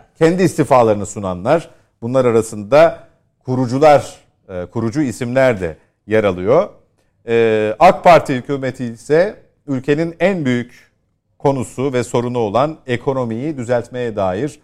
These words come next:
adımlarla ilgili açıklamalar yapıyor. Bir yandan da tabii yeni isimler ekonomi yönetiminde yer buluyor tahminler doğrultusunda. Bu iki ana başlık altında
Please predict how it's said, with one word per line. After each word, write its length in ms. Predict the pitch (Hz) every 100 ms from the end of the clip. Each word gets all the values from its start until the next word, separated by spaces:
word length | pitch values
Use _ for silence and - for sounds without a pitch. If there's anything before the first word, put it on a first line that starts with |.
| _ _ _
adımlarla 640 | 123 131 143 151 156 139 107
ilgili 560 | 90 87 92 135 190 - _ _ _ -
açıklamalar 680 | 131 - - 147 143 139 117
yapıyor. 520 | 104 - 110 135 170 - _ _ _
Bir 100 | 135
yandan 460 | 135 110 98 95
da 120 | 131 147
tabii 400 | 104 135 160 -
yeni 180 | 107 143
isimler 600 | 151 131 127 113 113 139 -
ekonomi 360 | 110 120 123 120
yönetiminde 840 | 104 95 101 95 95 123 156 151 _ _ _
yer 300 | 107 131 123
buluyor 380 | 101 95 92 135 -
tahminler 680 | - 104 104 107 104 98 - -
doğrultusunda. 1040 | 104 95 87 101 - 95 95 139 180 - _ _ _ -
Bu 300 | 165 196 -
iki 320 | 156 - 214 -
ana 380 | 160 175 165
başlık 400 | 135 127 - 131 -
altında 760 | 113 110 110 123 156 180 -